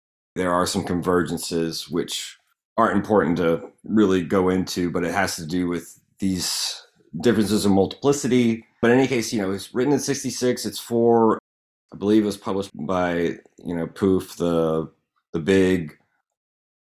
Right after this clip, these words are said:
University Paris publishing house. And it was for a series that was more or less a kind of, I don't wanna say a short introduction to a thinker,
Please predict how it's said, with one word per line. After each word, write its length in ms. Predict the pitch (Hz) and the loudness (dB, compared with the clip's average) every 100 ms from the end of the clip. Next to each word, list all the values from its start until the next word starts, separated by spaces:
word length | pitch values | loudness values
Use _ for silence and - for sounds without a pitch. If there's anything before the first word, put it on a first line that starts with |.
| _ - | _ -2
University 840 | 98 92 95 - 98 92 90 85 | 2 4 2 2 2 2 2 0
Paris 840 | - 101 95 92 87 - - - _ | -4 -2 0 2 0 -4 -6 -10 _
publishing 480 | 104 92 90 - 87 | -2 0 0 0 0
house. 640 | 98 92 95 - - - _ _ | 2 2 2 -2 -8 -10 _ _
And 580 | 78 87 87 87 85 82 - _ _ _ | -6 -4 -2 -2 -2 -4 -14 _ _ _
it 60 | |
was 140 | 101 - | -4 2
for 180 | 131 120 | 4 6
a 60 | |
series 600 | 107 120 120 120 117 107 | 4 2 4 6 6 4
that 220 | 101 95 | 4 0
was 180 | 87 90 | -2 -4
more 600 | 92 104 107 117 113 110 101 | 0 4 4 4 4 2 2
or 60 | |
less 600 | 98 101 101 - - - _ _ _ _ _ - | 2 0 0 -2 -8 -12 _ _ _ _ _ -18
a 60 | |
kind 520 | - - 104 107 107 | -14 -6 -2 2 4
of, 340 | 104 95 87 - _ _ _ _ | 4 2 0 -12 _ _ _ _
I 60 | 117 | -4
don't 60 | |
wanna 100 | 123 | -2
say 160 | 110 113 | 0 -2
a 60 | 87 | -2
short 380 | - 127 120 | 2 4 6
introduction 720 | 101 107 107 87 110 - 120 120 | 4 2 0 -2 -2 -2 -4 -4
to 200 | 131 117 | -4 -4
a 20 | |
thinker, 540 | 120 131 127 135 139 | -2 -4 -4 -6 -6